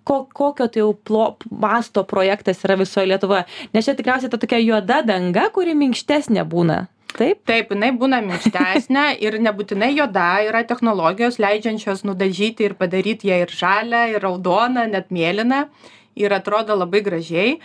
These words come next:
Speaker 2: Ir jinai yra tikrai saugi vaikams ir, e, šiuo atveju mes netgi tiekdami į rinką privalom sertifikuoti tą dangą, daromi bandymai, kad būtent, e, nežinau, nukritus, e, atsitrenkus būtų kuo mažiau žalos,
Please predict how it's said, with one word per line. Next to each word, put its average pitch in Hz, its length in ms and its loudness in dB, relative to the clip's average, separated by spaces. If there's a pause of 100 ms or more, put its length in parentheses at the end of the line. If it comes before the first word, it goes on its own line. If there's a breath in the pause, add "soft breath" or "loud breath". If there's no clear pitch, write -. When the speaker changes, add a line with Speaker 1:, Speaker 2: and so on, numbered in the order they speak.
(300 loud breath)
Speaker 2:
Ir 233 420 2
jinai 233 340 2
yra 226 440 0
tikrai 277 360 -2
saugi 196 480 -4
vaikams 214 680 -2
ir, 240 200 0
e, 196 200 0
šiuo 208 180 0
atveju 226 440 0
mes 208 360 0
netgi 202 400 -2
tiekdami 196 500 -2
į 180 60 -4
rinką 262 380 0
privalom 208 440 0
sertifikuoti 202 600 -6
tą 160 100 -10
dangą, 262 460 0
daromi 202 400 0
bandymai, 285 540 2
kad 214 120 -6
būtent, 226 480 -2 (460 loud breath)
e, - 160 0 (140)
nežinau, 202 340 0
nukritus, 269 720 0 (140)
e, 214 180 2
atsitrenkus 226 840 0
būtų 240 420 0
kuo 226 180 2
mažiau 214 400 2
žalos, 196 580 0